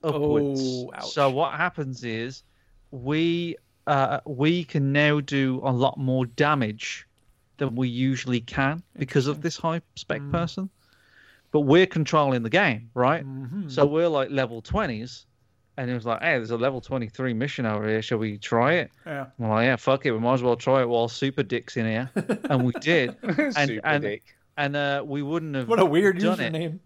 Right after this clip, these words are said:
Speaker 1: Mark Roop said it was me. Is that true? I don't know if that's true. But whoever this Super Dick was, he helped us a lot because this
Speaker 2: Yay.
Speaker 1: guy was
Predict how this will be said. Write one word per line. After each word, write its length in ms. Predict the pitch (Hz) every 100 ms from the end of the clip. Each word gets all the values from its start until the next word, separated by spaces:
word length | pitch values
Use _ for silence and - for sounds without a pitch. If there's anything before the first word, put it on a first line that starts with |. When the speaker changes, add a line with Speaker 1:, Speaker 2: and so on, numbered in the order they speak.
| _ _ _ _ _ _ _ _
Speaker 1:
Mark 360 | 139 165 196 -
Roop 280 | 165 202 -
said 140 | 147
it 120 | 127
was 160 | 131 117
me. 320 | 120 165 120 - _ _ - 147
Is 120 | 120
that 220 | 156 -
true? 440 | - 139 147 185 180 _ _ _
I 60 | 127
don't 180 | 123 120
know 100 | 113
if 100 | 113
that's 220 | 120 -
true. 320 | - 117 110 - _ _ _
But 100 | 135
whoever 360 | 139 147 185 165
this 260 | 143 - - -
Super 320 | - 175 156
Dick 280 | 131 120 120
was, 360 | 113 113 110 _ _
he 220 | 143 170
helped 360 | 147 160 165 -
us 300 | 120 - - _ _ _ _ _
a 100 | 131
lot 400 | 123 147 123 -
because 280 | - 233 226
this 220 | 226 -
Speaker 2:
Yay. 100 | 220 208
Speaker 1:
guy 140 | 147
was 280 | 127 117 -